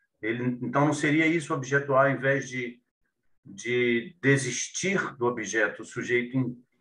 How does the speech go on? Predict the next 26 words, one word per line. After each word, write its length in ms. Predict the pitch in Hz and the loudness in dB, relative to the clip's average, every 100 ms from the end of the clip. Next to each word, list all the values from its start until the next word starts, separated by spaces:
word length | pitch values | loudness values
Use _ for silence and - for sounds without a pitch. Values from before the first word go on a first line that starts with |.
| - | -2
percebe, 640 | 127 - - 127 - 92 | -2 0 0 2 2 -2
ou 140 | 87 - - | -6 -10 -14
não 80 | 95 | -14
sei 380 | - 104 87 - - - | -8 -6 -8 -10 -14 -8
como 160 | 95 90 | -4 -4
diria 220 | 87 92 87 | -2 -2 -2
isso, 380 | 90 - - - - - - _ _ _ | -2 -6 -8 -16 -20 -20 -20 _ _ _
que 100 | 135 | 2
ele 340 | 127 139 147 | 6 8 6
é 60 | 147 | 4
sempre 680 | - 143 147 143 156 147 - _ _ _ _ | 2 2 2 2 -2 -2 -6 _ _ _ _
cambiável, 960 | - 160 147 151 135 131 113 98 95 - - | 0 2 4 4 4 2 -2 -4 -6 -12 -14
é 260 | - 127 123 | -8 -6 -6
sempre, 580 | - - 147 147 151 147 | -6 -2 -2 0 -2 -2
sempre 960 | - - - - - 143 147 156 139 - - _ - _ _ - | -10 -14 -14 -6 -2 -2 0 -2 -2 -10 -20 _ -20 _ _ 0
possível. 840 | 139 - - 165 147 113 98 87 - _ _ - | 0 2 0 2 2 2 -2 -2 -10 _ _ -2
É, 100 | 131 | 0
inclusive, 400 | 151 151 139 202 | 2 0 0 -2
pensar, 380 | 180 147 175 185 - | 0 2 4 4 2
pode 180 | 156 143 | -6 -4
pensar 300 | 147 143 147 | -2 0 -2
como 240 | 170 143 | -2 -2
possível 600 | 220 214 - 180 147 110 - _ _ - - | -2 -2 -2 -2 -4 -4 -8 _ _ -18 -2
em, 140 | 143 147 | 2 4
em 280 | 139 131 131 | 4 4 4
determinados 1040 | 139 143 147 143 143 139 170 - - - | 4 4 4 6 6 4 -2 -6 -14 -18